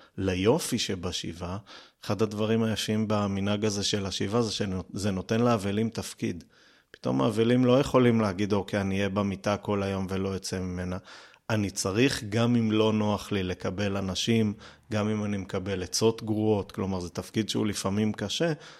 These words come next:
אבל אני חייב לעשות אותו, ובסופו של דבר התפקיד הזה נותן המון, בעיניי. הוא נותן משמעות, הוא נותן לי,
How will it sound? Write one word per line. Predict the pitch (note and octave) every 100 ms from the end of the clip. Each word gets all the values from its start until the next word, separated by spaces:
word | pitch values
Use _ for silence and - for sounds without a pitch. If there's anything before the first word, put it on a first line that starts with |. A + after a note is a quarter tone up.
| -
אבל | - F#2 G2
אני | F#2 F#2
חייב | - A2+ G#2+
לעשות | G2+ F#2 - A#2+ B2+
אותו, | D#3 - F3
ובסופו | A2+ F#2+ F2+ - C3+
של | C3 D3
דבר | B2 B2
התפקיד | A#2+ - - A#2 A2
הזה | A#2 G2+ G2+ F#2 F2 - -
נותן | G2+ F#2 G#2+ G#2
המון, | G2+ G2 D#2+ _ _ _ _ _
בעיניי. | - E2+ E2 E2 D#2+ _ _ _
הוא | G2
נותן | F#2 A2 G2+
משמעות, | F#2+ - G2+ B2 D3 -
הוא | G2
נותן | F2 - A2 A2+
לי, | A2+ A2